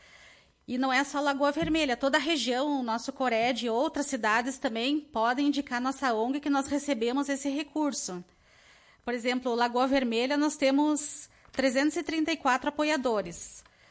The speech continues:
Por exemplo, Tapejara, temos cinquenta e sete pessoas que acompanham o nosso trabalho, que acreditam e que nos dão esse apoio.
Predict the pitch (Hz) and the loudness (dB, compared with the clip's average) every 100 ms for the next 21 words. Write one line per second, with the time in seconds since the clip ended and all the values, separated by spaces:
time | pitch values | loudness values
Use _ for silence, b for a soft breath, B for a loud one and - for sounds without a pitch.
0 | b - 226 254 254 262 285 277 254 233 | b -6 0 0 2 2 4 2 2 0
1 | 269 294 294 - 285 277 339 359 - 302 | 0 2 2 2 2 2 0 -2 -2 0
2 | 294 285 277 247 240 240 - 247 247 254 | 0 -2 -4 -4 -2 -2 0 -2 0 -2
3 | 254 233 262 240 233 - 262 226 233 269 | 0 -2 -2 -4 -6 -2 -2 0 2 0
4 | 262 240 233 254 208 233 262 302 294 294 | -2 -6 -6 -6 -6 -8 -4 -4 -4 -4
5 | 277 247 240 254 285 269 254 - 269 285 | -4 -2 -2 0 -2 -4 -6 -6 -2 2
6 | 277 240 185 | 2 2 -4